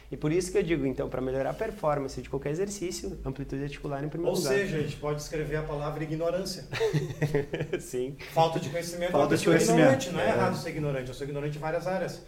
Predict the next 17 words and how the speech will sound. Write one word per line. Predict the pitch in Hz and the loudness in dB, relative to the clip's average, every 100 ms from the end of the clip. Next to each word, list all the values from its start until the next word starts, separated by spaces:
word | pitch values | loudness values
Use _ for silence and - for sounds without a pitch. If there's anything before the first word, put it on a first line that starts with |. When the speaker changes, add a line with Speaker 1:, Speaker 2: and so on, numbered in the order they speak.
| - | -2
Speaker 3:
Não, | 139 | 0
sim. | 175 | 0
Speaker 2:
Então, | - 190 220 - - - 151 - - - | 0 0 0 -4 -12 -12 -12 -12 -16 -16
gente, | - 202 196 | -6 0 2
Speaker 1:
Eu, | 226 | 2
Speaker 2:
o | |
Speaker 1:
eu | |
Speaker 2:
grande | 160 220 233 | 4 2 4
Speaker 1:
já, | 226 | 4
eu | 233 214 208 | 6 6 2
já | 214 | 2
levaria | 214 208 202 208 | 0 0 0 -2
pra, | 214 208 202 190 | -2 -2 0 -2
pro | - 190 | 0 0
médio, | 185 185 180 196 196 147 131 123 | 2 0 0 0 2 0 -2 -2
a | 143 | -2
mediocridade. | 160 170 135 202 202 185 151 131 123 - | 0 0 0 -2 0 2 2 0 -4 -12